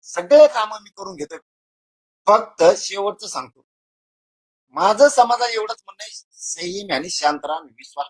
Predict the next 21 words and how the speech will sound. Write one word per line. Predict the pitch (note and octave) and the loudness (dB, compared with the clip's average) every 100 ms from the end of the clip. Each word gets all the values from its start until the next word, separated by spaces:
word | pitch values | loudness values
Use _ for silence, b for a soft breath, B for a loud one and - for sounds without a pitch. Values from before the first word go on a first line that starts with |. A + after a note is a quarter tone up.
| _ | _
ठेवत | G#2+ A2 F2 | -16 -16 -16
जा. | _ _ _ _ _ _ _ _ _ _ _ | _ _ _ _ _ _ _ _ _ _ _
मला | C#3 F3+ G#3+ | 2 4 6
माहिती | G#3 F3 C3 | 4 2 0
आहे, | - _ _ _ _ | -10 _ _ _ _
जे | D#3+ | -12
बोलले | D#3 D#3+ G3+ G#3 | -4 2 2 2
त्यांच्याकडून | E3 _ F3+ E3 D#3 D#3+ | -4 _ -16 -14 -20 -20
तुम्ही | E3 | -18
बोलला | C3+ C3+ B2+ | -2 0 0
नाही | A#2+ - _ _ | -2 -12 _ _
आणि | C3+ | -20
बोलणार | C#3 D3 D3+ D#3+ | -2 0 2 -2
बी | A2+ | -6
नाही, | _ _ _ _ _ _ - | _ _ _ _ _ _ -14
कारण | C3+ | -14
त्यांनी | C#3 G3 F3 | -2 0 4
आता | F3+ F#3 | 2 2
बघ | F3+ D3 | -8 0
वाटोळंच | D#3 D#3+ G3 - | 0 0 -6 -6
केलंय. | C#3 A#2 | -12 -14